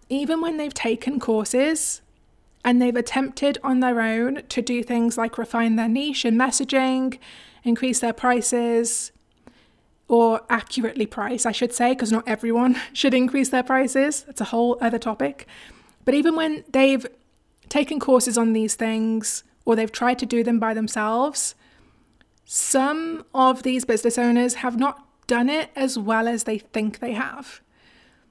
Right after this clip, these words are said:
So I'll often say, for example, to my clients,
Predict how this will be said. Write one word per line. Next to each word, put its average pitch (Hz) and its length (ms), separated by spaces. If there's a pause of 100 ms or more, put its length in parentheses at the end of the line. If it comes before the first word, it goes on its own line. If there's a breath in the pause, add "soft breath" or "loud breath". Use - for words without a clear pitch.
(140 soft breath)
So 254 120
I'll 254 180
often 277 240
say, 226 640
for 233 180
example, 220 560
to 240 160
my 226 140
clients, 226 580